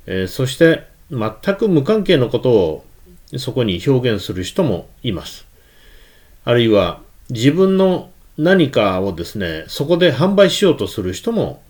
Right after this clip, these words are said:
います。そういうよからぬ人が出てきますので、今回はそれを考えました。つまりですね、お答えするチャッ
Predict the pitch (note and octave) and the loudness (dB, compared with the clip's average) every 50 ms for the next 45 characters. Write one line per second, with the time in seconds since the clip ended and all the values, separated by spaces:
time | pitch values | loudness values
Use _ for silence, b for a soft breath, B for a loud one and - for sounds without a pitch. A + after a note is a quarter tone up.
0 | _ _ _ - - - E2 - - - - - - - B B B B B B | _ _ _ -6 -4 -4 -4 -6 -8 -12 -16 -18 -20 -20 B B B B B B
1 | B B B B - - F3+ F#3+ F#3+ G3 G3 G3 G3 G3 G3 F#3+ F#3+ F#3 F3+ - | B B B B -10 -4 -2 -2 0 0 0 0 0 0 0 0 0 -2 -4 -6
2 | - - - - - - - - - C3+ B2+ C3 G3+ G#3 A3+ A3+ G#3 F3 C3+ - | -10 -16 -20 -20 -20 -20 -10 -4 -2 0 0 2 0 0 0 0 0 0 0 -2
3 | - - G3+ F3+ D3+ C3 - D#3 F#3+ F3+ C#3 G#2 - - A2 A2 C3 D#3 D3+ - | -4 -4 0 0 0 2 2 2 2 2 2 0 0 -2 -2 0 0 0 0 -2
4 | - G2+ D#2+ D2+ D#2+ E2 G2 F#2+ F#2+ F#2+ - - - - _ - - - _ - | -6 -6 -6 -6 -6 -4 -4 -4 -4 -4 -8 -18 -20 -20 _ -20 -20 -20 _ -20
5 | - - - A3 A3 G#3 - D#3+ A#2 F2 D#2+ C#2+ - - - - - B B B | -20 -2 2 4 4 6 6 4 2 2 2 -2 -6 -10 -16 -20 -20 B B B
6 | B B B B B B B - F3 E3+ G3 G#3+ G#3 G3+ G3 - - - - - | B B B B B B B 0 2 4 6 6 6 6 4 2 -2 -14 -20 -20
7 | - - - - - F3+ E3 D3 D3+ D3 C3+ C3 A#2 - - - F#2+ - - - | -20 -20 -18 -4 0 2 4 4 4 4 4 4 2 0 -2 -4 -6 -8 -10 -14
8 | - - - - _ - - - - - - - - - - - - A#3 A3 F#3+ | -20 -20 -20 -20 _ -20 -20 -20 -20 -20 -20 -20 -20 -20 -16 -6 0 4 6 6
9 | C3+ A2+ F#2 E2 D#2 - - F#2 E2 D2 - - - - - - - - - - | 6 4 2 -2 -6 -8 -8 -8 -8 -8 -10 -12 -18 -20 -20 -20 -20 -20 -20 -20
10 | - - D#3+ D#3 E3 A#3+ B3 B3 - A#3 A3+ A3+ G#3+ G#3+ - - G3+ F#3+ G3+ F#3+ | -2 2 4 4 4 4 2 2 4 4 4 4 4 2 2 0 0 2 2 0
11 | - - - - - - - - - - - - - - D3 C3 - | -2 -6 -12 -20 -20 -20 -20 -20 -20 -20 -14 -6 0 0 2 0 0